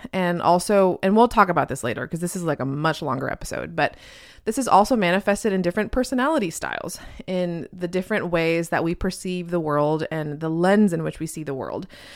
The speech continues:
So I'm just gonna give us a basic overview of some stress things, how can we can, how we can manage it. And I think just acknowledging that it's present and that it's there is also really important, because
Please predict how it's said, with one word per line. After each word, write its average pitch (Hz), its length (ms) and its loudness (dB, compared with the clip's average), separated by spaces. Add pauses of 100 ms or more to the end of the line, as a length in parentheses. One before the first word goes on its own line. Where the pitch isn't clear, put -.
(200)
So 208 220 8
I'm 247 180 8
just 277 100 -4
gonna 247 160 2
give 208 160 2
us 202 140 2
a 175 60 -2
basic 175 440 0
overview 160 600 0
of 151 120 -4
some 190 180 -4
stress 160 360 -2
things, 156 340 -6
how 180 240 2
can 220 160 -2
we 226 80 0
can, 226 240 -4
how - 160 0
we 226 100 4
can 202 160 0
manage 165 360 2
it. - 200 -2 (300)
And 156 480 -4 (280)
I 208 80 -4
think 294 200 -4
just - 240 -4
acknowledging 185 640 2
that 170 120 -2
it's - 140 -6
present 180 500 -6
and 190 140 -6
that 170 100 -6
it's 160 140 -10
there 170 340 -2 (380)
is 196 100 0
also 175 260 4
really 226 300 4
important, 226 560 -4
because 190 340 -4